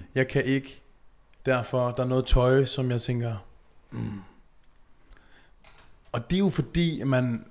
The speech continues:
man har det her image, fordi i forhold til mig selv, så er jeg faktisk, så er jeg sgu okay calm med det. Det handler mere om andres forventning til,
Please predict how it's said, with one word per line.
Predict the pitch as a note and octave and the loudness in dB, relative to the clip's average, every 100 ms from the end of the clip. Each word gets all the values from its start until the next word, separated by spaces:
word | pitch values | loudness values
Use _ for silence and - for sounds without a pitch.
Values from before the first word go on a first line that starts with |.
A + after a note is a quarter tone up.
| - | -10
man | B2 A#2+ | -2 0
har | - D3 | 2 2
det | B2+ B2 | 2 0
her | C3+ | -2
image, | D3+ D#3+ D#3+ - | 2 2 2 -4
fordi | - C3 | -6 -8
i | A#2+ | -8
forhold | - F3+ F#3+ | -6 -4 -4
til | C3 | -4
mig | A2 | -6
selv, | - F#3 F#3 | -4 -4 -4
så | - | -8
er | E3+ | -8
jeg | D#3 | -8
faktisk, | C3 B2 - - - - | -10 -12 -14 -14 -16 -12
så | - | -8
er | |
jeg | D#3+ | -8
sgu | - - | -8 -8
okay | C3+ - C#3+ - | -6 -4 -6 0
calm | D3 D#3+ | 2 4
med | D3+ C#3+ | 2 2
det. | D3+ - - - | 0 -6 -10 -2
Det | A#2+ | 2
handler | C#3+ C#3 | 4 4
mere | D3 D#3 | 6 4
om | C3 | 2
andres | - D3+ F3+ D3+ - - - | 0 2 4 2 2 -4 -4
forventning | C#3 C3 E3+ D#3+ C3+ B2+ | -2 2 2 2 0 -2
til, | - D3 C#3+ | 2 4 4